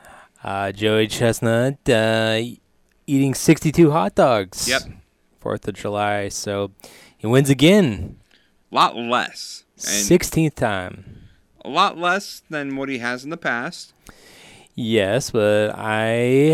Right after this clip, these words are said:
Speaker 1: am going to chalk that up again to weather. It was, uh, delayed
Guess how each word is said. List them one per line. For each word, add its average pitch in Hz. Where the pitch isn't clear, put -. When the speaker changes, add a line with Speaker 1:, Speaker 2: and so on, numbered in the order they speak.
Speaker 1:
am 113
going 107
to 117
chalk 101
that 104
up 107
again 110
to 107
weather. 123
It 101
was, 101
uh, 101
delayed 120